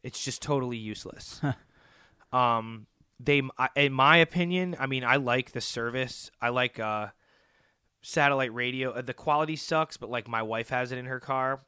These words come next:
Speaker 1: Like, I, I like the concept, but I would not care if they just went away. You know, they pay, they didn't even pay for pre-nineteen seventy-two recordings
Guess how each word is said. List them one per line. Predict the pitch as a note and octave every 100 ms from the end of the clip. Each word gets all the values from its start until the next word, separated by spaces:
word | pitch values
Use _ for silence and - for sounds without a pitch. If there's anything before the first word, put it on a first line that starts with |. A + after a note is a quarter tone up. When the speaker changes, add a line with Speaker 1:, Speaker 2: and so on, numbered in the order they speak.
| _
Speaker 1:
Like, | A#2 -
I, | C3 C3
I | B2
like | C3 C3 D3
the | C3
concept, | - A#2+ B2 - E3 E3 -
but | A#2
I | B2 C3
would | C3+ A#2
not | A#2+ A2+ -
care | B2+ A2+
if | G#2
they | A2
just | G#2 G2+ -
went | G2+ G2+
away. | G2 G2 G2 - _ _ _ _ _ _ _ _ _
You | B2+
know, | A2+ G2+ -
they | C3+
pay, | B2+ D3 D3
they | B2 E3
didn't | G3+
even | G#3 F3 D3
pay | - - F3 E3 D3 C#3+ C#3 _ _ _ _ _
for | - C3+
pre-nineteen | - - F#3 F3+ F3 E3 E3 D#3
seventy-two | - E3 D#3 D#3 - D#3+
recordings | D3 - D#3 F3+ C#3 B2 B2+ -